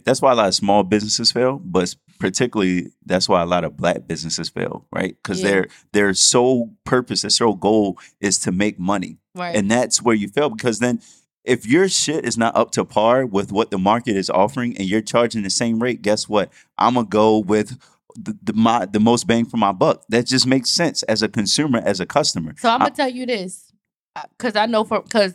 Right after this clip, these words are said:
Speaker 2: from my own personal experience,
Speaker 1: Mm-hmm.
Speaker 2: within the past couple months, I'm not gonna say what it is specifically, but I went and I get a service done by an Asian lady,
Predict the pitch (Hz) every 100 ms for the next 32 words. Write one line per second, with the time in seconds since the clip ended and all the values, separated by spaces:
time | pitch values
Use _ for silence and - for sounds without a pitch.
0 | - 226 208 196 202 202 202 208 220 208
1 | 208 185 190 - 220 190 190 - _ _
2 | - 208 269 240 269 254 262 269 208 214
3 | 233 196 - - _ _ _ _ 220 247
4 | 285 277 285 269 233 240 240 240 220 -
5 | 208 294 302 240 208 196 _ _ _ -
6 | 214 254 311 285 254 - 220 247 269 220
7 | 247 247 233 190 185 180 185 185 180 175
8 | - 160 202 202 180 180 170